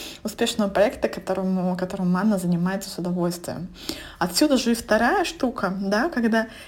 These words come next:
идея вырастает из реальной своей потребности. Не просто что-то свалилось с неба, и мы захотели сделать,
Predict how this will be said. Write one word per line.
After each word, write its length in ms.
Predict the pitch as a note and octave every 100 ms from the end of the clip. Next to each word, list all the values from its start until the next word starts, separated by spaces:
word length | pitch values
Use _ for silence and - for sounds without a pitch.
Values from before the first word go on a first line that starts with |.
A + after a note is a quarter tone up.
| -
идея 480 | A3+ F3+ A#3 D#4+ D4+
вырастает 760 | G#3+ G#3+ G#3+ - B3+ B3+ -
из 160 | A3 G#3+
реальной 460 | A3 G3+ B3 C#4+ B3
своей 540 | - G#3 G3+ G#3+ A#3
потребности. 840 | A3+ G#3+ - B3+ G3 F3+ F#3 - F#3
Не 140 | G3
просто 360 | - E4+ - D4+
что-то 260 | C4+ C4
свалилось 640 | - - G#3 G#3+ G#3 G3+ -
с 60 |
неба, 260 | F#3+ F#3+ F#3
и 20 |
мы 100 | F3+
захотели 480 | F#3 - F#3 F3 F3+
сделать, 380 | F#3 F3+ F3